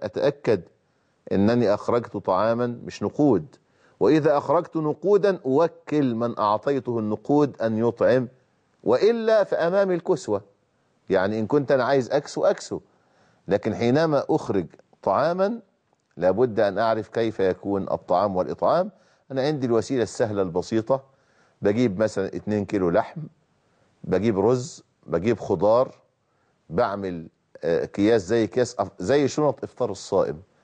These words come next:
وتروح لاسره فيها خمس افراد. الاسره اللي فيها خمس افراد كبيرهم وصغيرهم، يعني هيعد الكبير وهيعد الصغير، خلاص دي أطعمت خمسة،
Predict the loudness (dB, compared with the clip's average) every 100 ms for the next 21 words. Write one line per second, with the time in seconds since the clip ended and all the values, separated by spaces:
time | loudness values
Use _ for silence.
0 | -6 -4 0 0 0 -2 -2 -2 -2 -2
1 | -2 -4 -2 -2 -2 -6 -2 -2 -2 _
2 | _ _ -18 -4 0 0 0 0 0 0
3 | 0 0 -2 -2 -4 0 2 2 0 -4
4 | 0 2 2 0 -2 0 4 4 2 -6
5 | -12 _ _ _ _ _ -2 0 2 2
6 | 2 2 0 -6 -6 0 2 4 2 -2
7 | -10 -2 2 2 -2 _ _ -4 0 4
8 | 2 0 -6 -4 -4 -4 _ -8 -4 0
9 | -2 -2 -4 -4 -6 -8